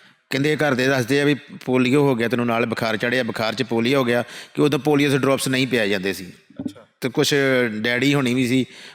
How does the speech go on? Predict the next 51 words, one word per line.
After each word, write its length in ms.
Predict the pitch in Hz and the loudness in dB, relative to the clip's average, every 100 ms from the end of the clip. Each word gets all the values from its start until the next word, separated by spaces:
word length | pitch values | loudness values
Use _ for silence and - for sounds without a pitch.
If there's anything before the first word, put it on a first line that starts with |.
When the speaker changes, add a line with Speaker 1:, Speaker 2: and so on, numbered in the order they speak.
| - | -4
Speaker 1:
ਉਸ 180 | 127 151 | -2 0
ਪੇਂਡੂ 360 | 135 139 131 | 0 2 2
ਸੁਭਾਅ, 240 | 127 139 135 | 2 2 0
ਤੁਹਾਨੂੰ 200 | 123 123 | 0 -2
ਪਤਾ 180 | 117 120 | -2 -2
ਪੇਂਡੂ 260 | 127 120 | 0 0
ਹਿਸਾਬ 260 | 120 135 113 | 0 0 0
ਹੀ 60 | |
ਹੁੰਦਾ 200 | 123 104 | 0 0
ਵਾ, 160 | 104 104 - - - | 0 -4 -8 -20 -6
ਸ਼ੇਰਾਂ 300 | 127 143 135 | -2 0 0
ਦੇ 80 | 131 | -2
ਪੁੱਤਾਂ 240 | 117 131 | -2 -2
ਨੂੰ 100 | 127 | -2
ਕੁਛ 200 | 120 117 | -2 -2
ਨਹੀਂ 120 | 135 | -2
ਹੁੰਦਾ। 280 | 139 113 101 - - - - - - | -2 0 -2 -4 -18 -20 -20 -16 -2
ਤੇ 80 | 143 | 0
ਹੁਣ 180 | 143 | 2
ਮੈਨੂੰ 240 | 143 143 156 | 0 0 0
ਸੱਟ 240 | 139 127 | -2 -2
ਵੱਜੀ, 260 | 135 123 147 | -2 0 0
ਮੈਨੂੰ 180 | 143 139 | 0 0
ਪਤਾ 160 | 127 | 0
ਲੱਗਦਾ 300 | 127 117 123 | 0 0 -2
ਨਾ, 160 | 135 139 - - - | -2 -4 -8 -18 -4
ਜਦੋਂ 160 | 135 139 | 0 2
ਮੈਂ 120 | 147 | 2
ਆਪਣੀ 260 | 120 143 | 0 2
ਜਗ੍ਹਾ 160 | 139 139 | 2 2
'ਤੇ 100 | 143 | 2
ਕੋਈ 120 | 139 | 0
ਨੌਜਵਾਨ, 500 | 135 131 127 131 135 135 127 - - - | 2 2 2 0 0 -2 -4 -12 -20 -6
ਹੁਣ 80 | 135 | -2
ਮੇਰਾ 180 | 139 143 | 0 0
ਭਰੇ-, 220 | 123 143 110 - | 0 -2 -2 -2
ਭੂਆ 220 | 147 120 | 2 2
ਦਾ 100 | 139 | 2
ਮੁੰਡਾ 340 | 139 123 135 | 2 2 2
ਵਾ 100 | 139 | 2
ਮੰਨ 180 | 120 117 | 0 0
ਲਓ, 220 | 107 104 - - - - - - | 0 -2 -6 -2 -2 0 -4 -4
ਤੇ 60 | 151 | -2
ਉਹਦੀ 260 | 147 151 | 0 0
ਕੁੜੀ, 300 | 147 147 143 | 0 2 4
ਉਹਨੇ 160 | 151 151 | 4 2
ਆਪਣੀ 220 | 139 160 | 0 -2
ਕੁੜੀ 280 | 143 151 165 | 0 2 4
ਵਿਆਹ 220 | 151 127 | 4 2
ਲਈ 200 | 131 | 2
ਹੈ, 80 | 127 | 2